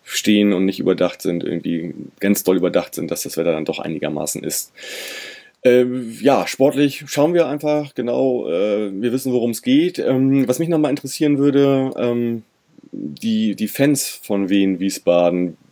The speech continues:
wie, ja, wie, wie ist denn das so? Gehen, machen die Auswärtsfahrten organisiert? Gibt's da Fanclubs? Wie viele Karten sind abgenommen worden?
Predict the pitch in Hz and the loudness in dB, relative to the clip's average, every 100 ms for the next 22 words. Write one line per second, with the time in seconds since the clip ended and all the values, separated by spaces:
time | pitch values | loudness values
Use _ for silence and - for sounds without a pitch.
0 | - 104 101 101 98 107 117 82 104 95 | -8 -4 -2 -2 -4 -2 0 0 -2 -2
1 | 95 - 107 92 - 87 90 80 82 71 | -4 -2 -2 -2 -2 0 0 -2 -6 -8
2 | 82 107 104 95 101 113 104 76 113 107 | -2 0 0 0 -2 0 0 2 2 -2
3 | - 110 104 - 98 104 104 110 135 123 | 0 0 0 0 0 2 2 2 2 0
4 | - - - 127 131 131 120 - - 113 | -4 -4 -2 -2 0 0 0 -2 -8 -6
5 | 113 110 113 131 127 117 107 - 113 113 | -6 -2 -2 0 -2 -4 -4 -4 -2 0
6 | 113 104 107 107 107 107 | 0 4 6 6 4 -2